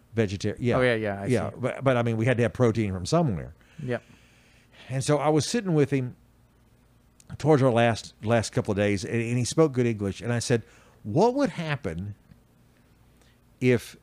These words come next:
Speaker 1: men," and I used men because it's, that's the society, "if, if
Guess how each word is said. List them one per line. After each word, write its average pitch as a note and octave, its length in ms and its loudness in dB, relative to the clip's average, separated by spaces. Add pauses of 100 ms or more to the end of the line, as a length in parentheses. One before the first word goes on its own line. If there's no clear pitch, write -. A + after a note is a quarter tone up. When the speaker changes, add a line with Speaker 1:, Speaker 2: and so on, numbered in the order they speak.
(140)
Speaker 1:
men," C3 540 0
and A#2+ 120 -2
I A2+ 60 2
used A2 280 0
men G2 380 -2
because F2+ 260 -4
it's, D#2+ 220 -16 (640)
that's G#2 300 -4
the F2+ 80 -8
society, F#2+ 580 -4 (600)
"if, C3+ 240 0 (960)
if B2 260 0